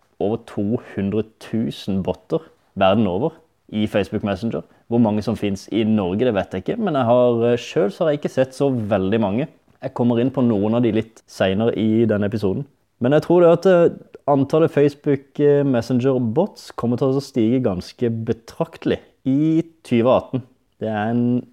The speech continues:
ja, ja, det er ikke bare meg som, eh, antar dette. Det er, hvis du leser litt om trender for tjue atten i, eh, flere tidsskrifter og medier, så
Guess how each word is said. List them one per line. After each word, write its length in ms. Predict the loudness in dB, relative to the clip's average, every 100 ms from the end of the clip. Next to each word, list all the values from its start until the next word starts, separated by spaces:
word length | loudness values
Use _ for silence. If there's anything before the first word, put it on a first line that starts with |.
| _ _ -4
ja, 120 | -2
ja, 160 | -2 -2
det 40 |
er 100 | -6 0
ikke 100 | 0
bare 180 | 0
meg 160 | -2 -4
som, 300 | -4 -2 -2
eh, 140 | -4 -8 -4
antar 540 | -2 -2 -2 2 2
dette. 400 | 2 0 -2 -2
Det 140 | 0 0
er, 420 | 2 -2 -4 -2
hvis 180 | -2 0
du 80 |
leser 340 | 0 2 2 0
litt 200 | 0 -2
om 120 | -6
trender 520 | -4 -4 -2 0 0
for 280 | 0 -2 -2
tjue 340 | -2 -2 0 0
atten 340 | -2 -4 -4
i, 320 | -2 0 2 2
eh, 160 | 2 -2 _
flere 520 | -20 -4 2 4 4
tidsskrifter 600 | 2 -4 -2 -2 0 2
og 640 | 2 2 0 0 0 0 2
medier, 300 | 4 4 2
så 380 | 2 2 2